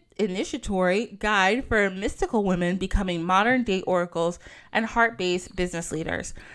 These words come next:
She ignites and brings clarity to soul purpose and potential for this life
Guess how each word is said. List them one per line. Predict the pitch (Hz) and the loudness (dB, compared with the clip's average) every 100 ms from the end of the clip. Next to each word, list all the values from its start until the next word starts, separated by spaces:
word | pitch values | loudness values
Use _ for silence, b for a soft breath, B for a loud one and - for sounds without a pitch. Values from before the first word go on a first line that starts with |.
| B - | B -2
She | 269 | 0
ignites | 247 220 220 240 311 - | 2 2 2 2 0 0
and | 269 262 | 0 2
brings | 262 254 - | 2 0 0
clarity | 233 202 196 196 | 2 2 2 -2
to | 202 202 | -2 -4
soul | - 196 240 | 0 0 6
purpose | 214 175 165 160 170 - | 6 4 0 -4 -4 -6
and | 196 | -2
potential | 202 - 208 196 170 | 0 0 0 0 -2
for | 175 | -2
this | 170 247 - | 0 0 0
life | 170 147 156 | 0 0 -2